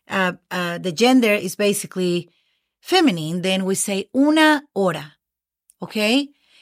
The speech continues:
If you wanna say more than one, tres horas. Then you just, we just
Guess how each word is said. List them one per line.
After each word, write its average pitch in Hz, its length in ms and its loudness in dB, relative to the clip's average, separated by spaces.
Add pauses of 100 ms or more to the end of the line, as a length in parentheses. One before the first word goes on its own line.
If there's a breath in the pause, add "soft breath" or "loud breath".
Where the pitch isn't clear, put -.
(120 soft breath)
If 190 100 -8
you 233 80 -2
wanna 262 200 4
say 240 460 0
more 214 300 -2
than 214 180 -2
one, 220 420 2 (760)
tres 247 760 2 (400)
horas. 170 840 -4 (240)
Then 254 220 4
you 262 120 2
just, 269 320 0
we 233 140 -4
just 254 200 -2